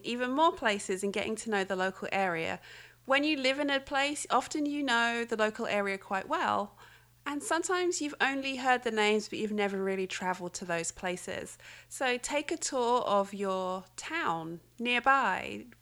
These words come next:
Be a tourist. Go investigate, find the tourist information place, find the information desk,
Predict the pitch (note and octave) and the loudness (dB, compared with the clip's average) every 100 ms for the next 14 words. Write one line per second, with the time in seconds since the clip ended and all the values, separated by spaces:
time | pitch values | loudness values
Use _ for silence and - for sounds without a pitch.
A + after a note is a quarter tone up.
0 | _ - D#4 D#4 - E4+ B3 F#3 F#3+ - | _ -2 0 0 -2 -2 0 -2 -4 -8
1 | - - - - - - - A3+ A#3 B3+ | -12 -16 -16 -18 -20 -6 2 4 4 2
2 | C4 B3 A3+ A#3 - A#3+ A3+ A3+ A3 - | 0 0 0 0 -4 -2 0 0 -2 -2
3 | A#3 G#3+ G#3+ G#3 - F#3+ F#3+ G3+ G3 G3+ | 2 2 2 -2 -4 -2 -2 -4 -4 -4
4 | G3+ G#3 A3+ G#3 - G3+ G3 G3 - G3 | -2 -2 -4 -4 0 0 0 -4 -2 -2
5 | G3 F#3+ G3+ G3+ G3+ G#3 - G#3 F#3 G3 | 2 0 0 0 0 0 -4 -2 -2 -2
6 | - - | -4 -10